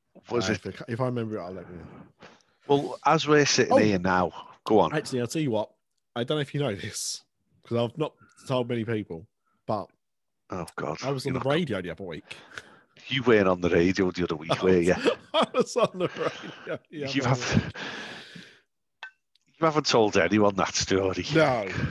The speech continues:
Speaker 1: It's
Speaker 2: No.
Speaker 1: a tale
Speaker 2: Um,
Speaker 1: as old as time.
Speaker 2: Yeah, I'll keep it short and sweet. I was on L B C with James O'Brien. I'm trying to get him on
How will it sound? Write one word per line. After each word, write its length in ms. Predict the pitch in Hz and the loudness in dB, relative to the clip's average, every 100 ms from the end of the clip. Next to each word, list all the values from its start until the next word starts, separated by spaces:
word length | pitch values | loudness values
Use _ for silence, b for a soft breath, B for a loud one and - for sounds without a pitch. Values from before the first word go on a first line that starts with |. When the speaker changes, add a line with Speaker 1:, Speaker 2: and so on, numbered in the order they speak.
| B B B - - - | B B B -20 -20 -16
Speaker 1:
It's 180 | - 117 | -8 -6
Speaker 2:
No. 60 | 104 | -2
Speaker 1:
a 40 | |
tale 480 | - 131 131 131 123 | 2 4 6 6 6
Speaker 2:
Um, 40 | |
Speaker 1:
as 160 | 117 101 | 4 6
old 340 | 98 104 104 | 4 4 2
as 140 | 120 - | -4 -4
time. 920 | - 85 82 85 82 90 87 85 85 123 | -4 -4 -4 -6 -10 -12 -12 -14 -16 -8
Speaker 2:
Yeah, 200 | 120 123 | -4 -4
I'll 60 | |
keep 260 | 135 233 - | -4 -6 -4
it 100 | 180 | -8
short 280 | - 156 120 | -4 -4 -4
and 80 | 110 | -8
sweet. 340 | - 104 98 | -6 -6 -4
I 60 | 101 | -4
was 180 | 127 160 | -4 -2
on 120 | 170 | -2
L 120 | 151 | -2
B 140 | 147 | -4
C 240 | 120 - 113 | -6 -4 -4
with 100 | 101 | -4
James 300 | 107 101 92 | -6 -8 -8
O'Brien. 300 | 87 90 92 | -10 -10 -10
I'm 40 | |
trying 160 | 101 135 | -8 -8
to 60 | |
get 140 | 127 95 | -8 -10
him 100 | 101 | -10
on 200 | 101 | -10